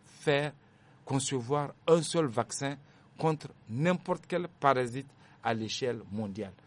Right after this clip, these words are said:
C'est les limites des recherches de la science et c'est les limites, c'est les défis que la science nous impose et c'est les défis auxquels nous sommes confrontés.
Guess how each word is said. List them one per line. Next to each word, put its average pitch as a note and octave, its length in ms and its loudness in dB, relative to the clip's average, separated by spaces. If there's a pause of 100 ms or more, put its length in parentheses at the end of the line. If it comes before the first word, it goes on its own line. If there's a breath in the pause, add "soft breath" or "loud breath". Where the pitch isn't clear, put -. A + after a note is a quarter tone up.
(300 soft breath)
C'est - 180 -4
les A2+ 160 0
limites D3 500 0 (120)
des G#2 160 -4
recherches C#3 480 -2
de C3+ 80 -4
la C#3+ 120 -2
science - 400 -6 (400 soft breath)
et C3+ 80 -4
c'est C3+ 160 0
les B2+ 140 4
limites, C3 400 -2
c'est B2+ 180 -4
les A#2+ 140 0
défis D3+ 460 2 (520 soft breath)
que C#3+ 280 0
la A2+ 180 0
science D#3+ 360 -2
nous A2+ 260 -2
impose C#3 460 -2 (300 soft breath)
et D3 80 -2
c'est C3 140 -4
les A#2+ 120 0
défis C3 320 0
auxquels C3 300 -2
nous A#2 80 -2
sommes A#2+ 240 -4
confrontés. G#2 540 -8